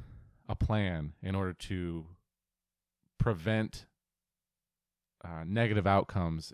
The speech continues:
in order to understand the world around them. They are always looking for information. That reminds me of a, of a quote from Sherlock Holmes.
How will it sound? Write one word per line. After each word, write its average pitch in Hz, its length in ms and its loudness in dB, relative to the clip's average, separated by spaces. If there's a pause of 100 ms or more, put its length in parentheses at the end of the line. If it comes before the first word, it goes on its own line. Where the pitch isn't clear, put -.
in 98 140 -6
order 98 280 -2
to 92 280 -6
understand 104 680 2
the 87 80 2
world 82 300 2
around 82 380 -2
them. - 220 -8 (520)
They 95 140 0
are 85 180 0
always 92 480 4
looking 82 640 -4 (460)
for 90 240 -2
information. 85 840 -4 (400)
That 123 120 4
reminds 135 400 6
me 117 220 4 (100)
of 107 160 8
a, 98 280 6
of 104 120 0
a 98 320 0
quote 139 320 6
from 101 120 0
Sherlock 104 420 4
Holmes. 101 420 4